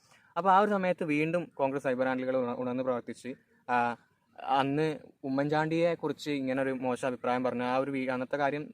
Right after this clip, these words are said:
നിങ്ങൾക്ക് അറിയാമായിരിക്കും. ആ പറഞ്ഞ ആളാണ് ഇപ്പോൾ, അങ്ങനെ മോശം പറഞ്ഞ ആളാണ് ഇപ്പോൾ ഇദ്ദേഹത്തിന്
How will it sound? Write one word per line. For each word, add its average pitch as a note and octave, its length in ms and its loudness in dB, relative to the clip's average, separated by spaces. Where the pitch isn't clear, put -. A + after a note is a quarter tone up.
നിങ്ങൾക്ക് D3+ 240 -2
അറിയാമായിരിക്കും. D3+ 420 0
ആ C#3 140 -4
പറഞ്ഞ C#3+ 240 2
ആളാണ് C3+ 300 4
ഇപ്പോൾ, C3 360 -2
അങ്ങനെ D3 240 2
മോശം C#3 260 -2
പറഞ്ഞ C#3+ 120 0
ആളാണ് C3 200 0
ഇപ്പോൾ B2 240 0
ഇദ്ദേഹത്തിന് B2+ 340 -2